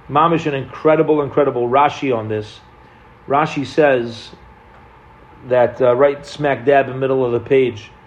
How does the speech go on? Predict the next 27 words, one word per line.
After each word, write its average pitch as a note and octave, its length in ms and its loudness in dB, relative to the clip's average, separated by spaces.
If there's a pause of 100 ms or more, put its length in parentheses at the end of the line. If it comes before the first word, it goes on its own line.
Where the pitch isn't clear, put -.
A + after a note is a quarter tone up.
(280)
"Kegoin C#3 440 0
chil F3 240 4
Hashem, C3+ 520 0 (1200)
she'adam D#3+ 480 2
chashav E3 480 2
over D3 300 2
aver C#3 300 2
v'chein D3+ 260 -2
lebein C#3+ 320 -4
demen C#3+ 200 -4
lasas C3 420 -4
ken." G#2+ 280 -10
You B2+ 80 -12
know D3 60 0
what D3+ 80 4
it D#3 60 0
means? E3+ 280 -4 (480)
If - 120 0
I C#3+ 80 6
walk E3+ 320 4
around C3+ 480 -2 (960)
looking E3 420 2
like C#3+ 180 0
a C3 60 2
Torah D3 340 2
Jew, A2 280 -4 (2500)
and C3 540 0